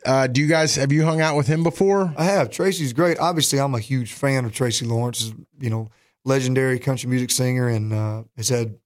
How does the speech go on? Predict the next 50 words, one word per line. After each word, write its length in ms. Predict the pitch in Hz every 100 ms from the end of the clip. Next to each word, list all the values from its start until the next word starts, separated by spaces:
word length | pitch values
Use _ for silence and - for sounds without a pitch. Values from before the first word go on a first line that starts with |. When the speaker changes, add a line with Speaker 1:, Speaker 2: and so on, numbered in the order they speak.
| _ _ _
Speaker 2:
I 60 | 131
don't 80 | 127
know 40 |
how 160 | 123 131
many 200 | 127 117
hits. 440 | 120 123 117 - - _ _ _ _ _
Uh, 420 | 127 117 107 107 110 _ _ 120
but 380 | 120 113 - _ _ _
how 140 | 135 143
cool 400 | 160 151 143 123
to 40 |
be 140 | 120
able 100 | 131 117
to 40 |
take 220 | 123 127
somebody 200 | 131 123
like 120 | 120
that 160 | 123 120
out 120 | 117
on 120 | 110
tour 320 | 107 127 131 113
and, 240 | 110 113
and, 240 | 123 110
uh, 160 | 113 110
him 180 | 113 120
do 80 | 120
some 140 | 117
shows 340 | 107 120 131 107
with 120 | 107
me. 100 | 113
I 40 |
think 160 | 120 123
it's 80 | 113
gonna 120 | 127
be 100 | 120
awesome. 260 | 123 127 127
I 40 |
know 140 | 139 135
I'll 80 |
be 120 | 131 127
watching 420 | 127 139 139 123
every 180 | 117 127
night 220 | 131 131
side 260 | 135 135 120
stage. 380 | 120 110 110 _ _ -
Speaker 1:
And 360 | 131 143 160
are 160 | 151 151
you 100 | 156
guys 260 | 175 151 98
buddies? 720 | 131 151 196 240 214 -